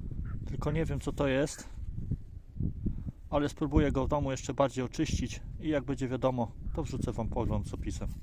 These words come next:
Także jest drugi dołek i jest ciekawy sygnał. Oby tak dalej. Do następnego. No i lecimy z trzecim dołkiem. Wykopany sygnał piętnaście. Patrzymy, co będzie tym razem.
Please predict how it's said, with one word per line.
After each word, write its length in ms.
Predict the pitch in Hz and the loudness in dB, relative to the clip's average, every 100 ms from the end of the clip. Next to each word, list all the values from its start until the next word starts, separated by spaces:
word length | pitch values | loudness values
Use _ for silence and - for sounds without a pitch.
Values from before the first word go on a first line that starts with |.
| - - - - - - - - - - - - | -8 -8 -8 -10 -8 -8 -8 -10 -8 -10 -12 -8
Także 320 | 139 123 123 | -6 -2 0
jest 360 | 123 123 - - - - | 2 0 -2 -8 -10 -10
drugi 300 | - - 110 | -6 -4 -2
dołek 460 | 107 139 127 107 - | 4 6 6 2 0
i 140 | 120 | 2
jest 300 | 120 101 - | 0 -2 -6
ciekawy 360 | - 120 104 107 - - | -2 0 2 4 2 2
sygnał. 380 | 127 107 90 - - - - - - - - - - - | -2 0 0 0 -2 -2 -6 -4 -2 -2 -2 0 2 6
Oby 260 | 127 143 | 6 6
tak 160 | 127 113 | 4 2
dalej. 280 | 113 104 90 - | 4 2 0 0
Do 280 | - - 123 | 4 6 6
następnego. 580 | 123 117 117 117 107 - - - - - - - - - - | 4 2 0 0 0 0 -2 -4 -6 -8 -6 0 4 4 2
No 180 | 170 214 | 4 6
i 60 | |
lecimy 340 | 202 - 180 170 | 6 6 2 2
z 40 | |
trzecim 340 | - 175 - 143 | 2 2 2 4
dołkiem. 360 | 127 113 120 | 6 6 6
Wykopany 640 | 147 165 160 160 147 135 | 6 6 6 6 6 4
sygnał 380 | - - 127 131 | 2 2 2 2
piętnaście. 680 | - 123 139 127 - 120 - - - - - | 0 0 4 4 4 0 0 0 0 0 0
Patrzymy, 520 | - - - - 117 107 | 2 2 2 0 2 0
co 160 | - 110 | -2 0
będzie 300 | 123 98 104 | 2 0 -4
tym 200 | - 107 | -2 -2
razem. 260 | 98 - | 0 -4